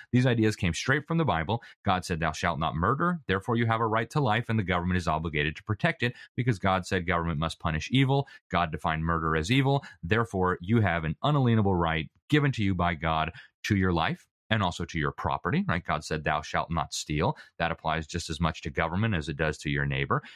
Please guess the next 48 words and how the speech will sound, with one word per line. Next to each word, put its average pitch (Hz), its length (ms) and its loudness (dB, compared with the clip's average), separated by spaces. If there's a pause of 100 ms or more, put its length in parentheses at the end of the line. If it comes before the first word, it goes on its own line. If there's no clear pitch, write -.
(160)
And 147 100 0
so 180 60 -4
this 226 160 -2
is 220 60 -6
where 139 180 0
these 123 160 2
ideas 101 420 2
came 151 240 -2
from. 82 280 -2 (340)
And 120 100 4
when 120 160 6
John 139 220 4
Dewey 226 240 4
came 95 220 2
along 82 300 2
and 87 80 0
said, 92 260 0 (120)
"No, 160 220 6
no, 104 100 2
no, 71 120 -6
no, 65 100 -10 (100)
there 160 200 4
is 95 180 2
no 71 140 -2
God. - 280 -8
None 127 220 6
of 107 80 0
it, 104 180 0
we 123 140 4
were 107 140 6
not 92 200 2
created." 80 800 0 (520)
Um, 95 380 0 (380)
that 127 260 2
means, 87 400 0
of 101 100 0
course, 80 300 -4
there, 107 220 -2
if 98 100 -2
there's 95 160 -2
no 107 120 0
God, 78 280 0
there 101 100 -4
can 104 120 0
be 101 100 2
no 90 200 4
God-given 78 600 -2
rights. - 460 -2